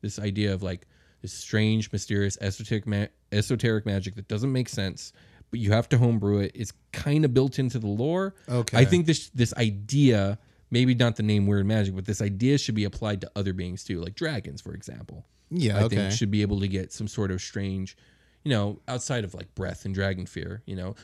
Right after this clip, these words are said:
Speaker 1: they're spellcasters that live so long, like, it's
Speaker 2: They're gonna
Speaker 1: perfectly
Speaker 2: probably learn
Speaker 1: reasonable.
Speaker 2: something at some point.
Speaker 1: Yeah,
Speaker 2: Like, they're gonna
Speaker 1: exactly.
Speaker 2: find some nook in the, in the magic
Speaker 1: Yeah,
Speaker 2: well.
Speaker 1: and they're innately magical. So,
Speaker 2: Yeah.
Speaker 1: like, yeah, I mean, we have dragon blood sorcerers. Like, that's how innately magical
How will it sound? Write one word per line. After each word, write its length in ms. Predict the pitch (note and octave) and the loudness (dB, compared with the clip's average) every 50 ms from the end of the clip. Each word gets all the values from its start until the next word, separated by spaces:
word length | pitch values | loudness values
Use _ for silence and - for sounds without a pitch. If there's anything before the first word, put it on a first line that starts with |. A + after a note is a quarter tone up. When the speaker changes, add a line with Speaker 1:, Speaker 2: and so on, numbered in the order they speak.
| - _ _ | -20 _ _
Speaker 1:
they're 220 | - C#3 B2+ A#2+ | 0 0 0 0
spellcasters 680 | - - - - C3 C3 B2 - A#2+ G#2+ - - G2 - | -4 -6 -8 -6 -4 -4 -2 -2 -2 -4 -4 -6 -8 -8
that 60 | - G2 | -6 -6
live 220 | G2+ G#2 F#2+ - | -4 -4 -6 -8
so 360 | - - - - A2+ A2 A2 | -10 -10 -6 -2 0 0 0
long, 520 | G#2 F#2+ G2 A2 A#2+ A#2+ G2+ F2+ F2+ F#2 F2+ | 0 0 -2 -2 0 0 0 -2 -2 -4 -4
like, 160 | F2+ F2+ - - - _ _ _ | -6 -8 -10 -12 -20 _ _ _
it's 200 | - F#2+ - - - _ _ _ _ - - - _ _ | -16 -14 -14 -14 -16 _ _ _ _ -20 -20 -20 _ _
Speaker 2:
They're 100 | - A#2+ | 6 8
gonna 120 | B2 B2 A#2 | 8 8 8
Speaker 1:
perfectly 220 | G#2+ C3 A#2 B2 A2 G#2+ | 8 6 4 4 4 4
Speaker 2:
probably 280 | G2+ G2 G#2 A2+ C3+ | 4 4 4 6 6
learn 60 | C#3+ B2+ A2 A2+ | 6 6 6 6
Speaker 1:
reasonable. 140 | - F#2+ F2+ | 6 4 4
Speaker 2:
something 340 | F#2 B2 A2+ A2 A2+ A2+ A#2+ | 4 2 2 2 2 2 2
at 100 | A#2 - | 2 2
some 220 | - A#2+ A#2 A2 | 2 2 2 2
point. 240 | - C3+ B2 B2+ C#3 | 2 4 6 6 6
Speaker 1:
Yeah, 160 | C3 G2+ F#2+ | 6 6 6
Speaker 2:
Like, 160 | G#2 G2+ F#2 | 4 4 4
they're 100 | G2+ G#2+ | 4 4
gonna 140 | G#2 G#2+ A#2+ | 4 4 4
Speaker 1:
exactly. 160 | A#2 G#2+ A2+ | 4 4 4
Speaker 2:
find 140 | G#2+ G#2 G2+ | 2 2 2
some 260 | - A2 G#2 G2+ G2 | 2 2 2 4 4
nook 240 | G2+ G#2+ G#2+ - - | 4 4 4 2 2
in 100 | G2+ G2 | 0 0
the, 180 | F#2+ F#2 F#2 - - | 0 -2 -4 -4 -4
in 140 | G#2+ G#2 G2 | -2 0 0
the 80 | F#2+ | 2
magic 400 | F#2+ G2 G2 G2 G2 G2+ G#2 F#2+ - _ | 2 2 4 4 4 4 2 0 0 _
Speaker 1:
Yeah, 180 | - D3 C3+ G2 | 0 0 2 6
Speaker 2:
well. 160 | G#2+ - E3 | 8 8 10
Speaker 1:
and 60 | F3 - | 10 8
they're 140 | - - | 6 4
innately 640 | C3+ - D3 C3 C3 C3+ C3+ C#3+ C#3+ - A#2+ B2 A2+ | 2 2 0 2 2 2 2 2 2 0 0 0 0
magical. 600 | G#2+ G#2 A2 B2+ D3+ C#3 G#2 G#2+ F#2 - F#2+ G2+ G2+ | 2 2 2 2 2 0 -2 -4 -4 -4 -4 -4 -4
So, 220 | - - A2+ G#2 | -4 -4 0 2
Speaker 2:
Yeah. 200 | E3 D3+ F#2+ G2 - - | 4 4 2 2 -2 -6
Speaker 1:
like, 280 | G2 G2+ G#2 - - - | -8 -8 -8 -8 -8 -4
yeah, 260 | A2+ A#2+ G#2+ F2+ F2+ - | -2 0 0 0 0 0
I 80 | A#2+ B2 | 2 2
mean, 280 | B2 A#2 A2 G#2 G2 - _ _ _ _ _ _ | 4 4 2 0 -2 -6 _ _ _ _ _ _
we 80 | A#2 B2+ | 2 4
have 120 | C#3 A#2+ | 4 4
dragon 540 | G#2 G#2 A2 G#2+ A2+ B2 B2+ A2+ A#2 A#2 A2 | 2 0 2 4 4 4 4 2 2 2 2
blood 240 | G2+ G#2 A2 G#2+ F#2+ | 0 0 0 -2 -4
sorcerers. 800 | - - - - C#3 D3+ C#3 - - G2 F#2 F#2 - C#2+ G2 - | -6 -6 -2 4 4 4 4 4 0 -4 -6 -4 -6 -6 -8 -6
Like, 140 | A2 G#2+ G2 | -6 -6 -2
that's 160 | - A#2 A#2 | -2 -2 -2
how 160 | - C3 A#2 G#2+ | 0 0 0 0
innately 380 | G2 G#2 G#2+ A2 G2+ G#2 G2 | 0 0 0 -2 -2 -2 -2
magical 580 | F#2+ G2 G#2 A2 F#2+ F2+ - F#2 F2+ F2 F2+ | 0 0 0 0 -2 -4 -6 -8 -8 -8 -10